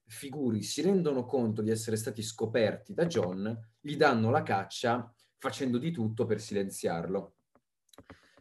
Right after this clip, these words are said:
Quindi Carpenter ci rappresenta in questo film, che secondo me è un contenuto sociopolitico straordinario,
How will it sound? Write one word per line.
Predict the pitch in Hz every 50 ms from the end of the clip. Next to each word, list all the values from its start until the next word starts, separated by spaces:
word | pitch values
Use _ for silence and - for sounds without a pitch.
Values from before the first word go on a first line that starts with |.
| _
Quindi | _ 247 226 170 139
Carpenter | 117 - 143 113 110 110 123 113 113 117 120 113 117 107
ci | - - 165
rappresenta | 156 170 165 - 175 170 - 139 120 107 113
in | 113
questo | 110 151 147 - - 110
film, | 110 - 127 139 151 156 143
che | 113 117
secondo | 110 117 110 113 110 107 110
me | 107 117 127
è |
un | 135 127 120 107 110
contenuto | 110 - 113 104 104 107 113 110 120 120 120 117
sociopolitico | 110 - 127 117 110 - 110 110 110 113 127 120 120 117 107 110 110 107 104 - -
straordinario, | - - - - 120 117 117 113 110 107 107 110 113 110 98 90 90 90 92 98 98 104 113 123 117 -